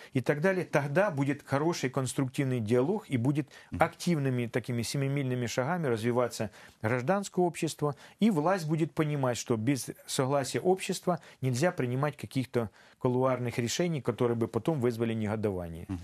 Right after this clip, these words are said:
Speaker 2: То есть какая-то прививка от популизма нам всё-таки нужна, либо
Speaker 1: Нужна,
Speaker 2: нужно
Speaker 1: да, потому что
Speaker 2: пережить, да,
Speaker 1: да,
Speaker 2: период?
Speaker 1: это,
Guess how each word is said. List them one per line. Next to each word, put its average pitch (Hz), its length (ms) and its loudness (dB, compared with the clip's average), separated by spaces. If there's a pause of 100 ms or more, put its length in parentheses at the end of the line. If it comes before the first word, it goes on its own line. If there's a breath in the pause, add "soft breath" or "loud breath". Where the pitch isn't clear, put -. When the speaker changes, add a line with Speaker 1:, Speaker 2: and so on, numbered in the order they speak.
(120)
Speaker 2:
То 131 80 4
есть 127 120 0
какая-то 120 320 0
прививка 113 420 2
от 95 80 -6
популизма 110 460 0
нам 95 140 0
всё-таки 95 340 -2
нужна, 131 280 4
либо 113 200 2
Speaker 1:
Нужна, 123 60 4
Speaker 2:
нужно 117 200 2
Speaker 1:
да, 110 60 2
потому 120 340 4
что 113 160 4
Speaker 2:
пережить, 151 240 -2
да, 120 260 0
Speaker 1:
да, 151 260 2
Speaker 2:
период? 101 220 0
Speaker 1:
это, 254 380 4